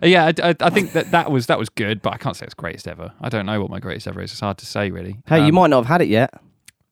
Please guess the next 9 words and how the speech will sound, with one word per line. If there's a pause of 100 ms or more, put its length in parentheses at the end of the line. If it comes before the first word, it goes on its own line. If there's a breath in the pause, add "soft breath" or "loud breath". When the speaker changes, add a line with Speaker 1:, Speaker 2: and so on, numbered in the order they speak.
(160)
Speaker 1:
Very
true.
Speaker 2:
Hey? (160)
Speaker 1:
Uh, (840 soft breath)
many
more's
of
football
yet